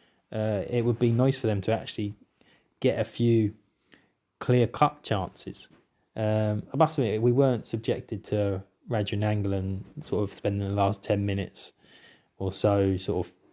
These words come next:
just smashing strikes from long distance because they weren't creating anything. But in a way, both, both sides really did that a little. Um, just Fiorentina were fortunate to be one goal better off.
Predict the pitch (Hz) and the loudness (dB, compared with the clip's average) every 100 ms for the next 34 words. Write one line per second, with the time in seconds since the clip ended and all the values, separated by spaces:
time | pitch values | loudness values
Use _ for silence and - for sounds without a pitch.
0 | _ - - - 98 - 107 98 - 104 | _ -10 -6 -2 -2 -2 -2 -2 -2 -2
1 | 95 - 104 98 95 95 101 - 92 - | -2 -4 -4 -2 0 0 -2 -2 -8 -6
2 | 95 - 101 - - _ _ _ _ 101 | -6 -2 -2 -2 -12 _ _ _ _ 0
3 | 101 104 98 - 107 101 98 90 - 87 | 4 4 2 -2 -2 -2 -4 -8 -10 -12
4 | 90 104 - _ _ _ _ _ _ _ | -8 -6 -8 _ _ _ _ _ _ _
5 | - 135 131 151 139 - 131 139 - _ | 4 6 8 8 6 4 2 0 -2 _
6 | _ - 131 123 - 95 92 - 98 110 | _ -2 0 0 -2 -2 -4 -6 0 2
7 | 110 101 90 - _ - 101 - 101 87 | 4 4 2 -6 _ -2 -2 0 0 2
8 | 101 104 - - _ _ _ _ _ _ | 2 0 -2 -14 _ _ _ _ _ _
9 | _ _ - 98 98 98 98 98 98 - | _ _ -6 -2 0 0 0 -2 -6 -8
10 | - 101 - 107 101 101 107 101 98 95 | -4 -4 0 2 2 2 0 2 0 0
11 | - 104 92 101 104 - 101 _ _ _ | 0 -2 -2 -8 -10 -8 -8 _ _ _
12 | - 98 104 101 101 104 101 - 104 104 | -4 0 2 2 2 2 2 0 0 0
13 | 113 | -2